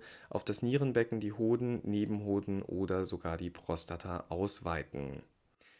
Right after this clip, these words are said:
Deswegen erfordert ein Harnwegsinfekt beim Mann grundsätzlich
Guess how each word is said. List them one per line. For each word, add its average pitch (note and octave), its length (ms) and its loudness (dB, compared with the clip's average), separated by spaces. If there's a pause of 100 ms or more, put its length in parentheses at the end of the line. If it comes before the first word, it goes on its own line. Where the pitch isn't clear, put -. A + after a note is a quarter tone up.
(280)
Deswegen C3+ 400 6
erfordert G#2 440 2
ein E2 200 -4
Harnwegsinfekt G2 800 0
beim D#2+ 180 -4
Mann E2 380 -2
grundsätzlich E2+ 840 -4